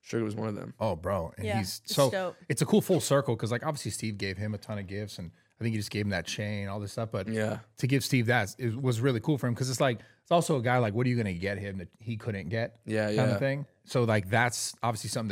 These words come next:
Speaker 2: that no one can, like, that's
Speaker 3: You
Speaker 2: the
Speaker 3: can't go
Speaker 2: coolest
Speaker 3: buy
Speaker 2: gift.
Speaker 3: a U F C belt.
Speaker 1: Yeah.
Speaker 2: Yeah,
Speaker 1: It was
Speaker 2: you
Speaker 1: almost
Speaker 2: literally
Speaker 1: like, "Thank
Speaker 2: can't.
Speaker 1: you for believing in me. We did it."
Speaker 3: Yeah,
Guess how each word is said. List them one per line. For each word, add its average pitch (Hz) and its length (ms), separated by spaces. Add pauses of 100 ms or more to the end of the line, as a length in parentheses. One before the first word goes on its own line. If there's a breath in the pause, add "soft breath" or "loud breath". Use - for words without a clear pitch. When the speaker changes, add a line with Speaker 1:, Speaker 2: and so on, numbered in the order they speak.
Speaker 2:
that - 80
no 104 180
one 101 200
can, 92 340
like, 127 200
that's 180 160
Speaker 3:
You 180 60
Speaker 2:
the - 0
Speaker 3:
can't - 120
go 311 60
Speaker 2:
coolest 147 180
Speaker 3:
buy 220 200
Speaker 2:
gift. 202 120
Speaker 3:
a - 40
U 190 120
F 185 120
C 180 200
belt. 104 380
Speaker 1:
Yeah. 120 100
Speaker 2:
Yeah, 196 300
Speaker 1:
It - 20
was 165 120
Speaker 2:
you - 40
Speaker 1:
almost 190 140
Speaker 2:
literally 175 140
Speaker 1:
like, - 40
"Thank 185 120
Speaker 2:
can't. 156 100
Speaker 1:
you 165 80
for 139 100
believing 120 340
in 113 60
me. 101 100
We 98 120
did 98 180
it." - 200
Speaker 3:
Yeah, 185 320